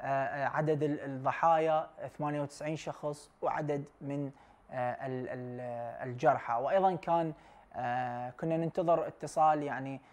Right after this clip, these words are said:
من، آه، مديرية الدفاع المدني، بس احنا اكتفينا بال-، البيان لأنه ما، ما، يعني، ما قدروا، آه، إنه يتواصلون ويانا، ما أعرف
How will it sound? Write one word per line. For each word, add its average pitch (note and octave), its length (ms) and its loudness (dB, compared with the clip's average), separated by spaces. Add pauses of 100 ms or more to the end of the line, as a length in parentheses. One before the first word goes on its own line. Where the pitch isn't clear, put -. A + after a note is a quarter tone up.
(200)
من، D3 300 -2
آه، C3+ 100 -6
مديرية C3+ 440 -4
الدفاع C3+ 340 -2
المدني، F3 440 -2
بس G#3 320 0 (280)
احنا D#3 260 -2
اكتفينا C#3+ 560 -6
بال-، C3+ 260 -4 (500)
البيان C3 880 -2
لأنه F3+ 300 2
ما، D3 300 2
ما، C3 460 0 (140)
يعني، C3 220 -4
ما C#3 140 0
قدروا، C3 460 -2 (560)
آه، A#2+ 240 -2
إنه B2+ 280 -2
يتواصلون B2+ 500 -2
ويانا، D#3+ 340 0
ما F#3 220 -2
أعرف C3 240 -2